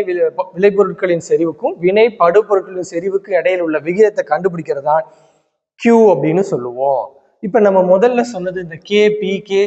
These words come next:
சி அப்படிங்கிறது எப்ப? சமநிலை அடைந்த பிறகு,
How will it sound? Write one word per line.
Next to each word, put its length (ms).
சி 100
அப்படிங்கிறது 500
எப்ப? 140
சமநிலை 680
அடைந்த 340
பிறகு, 460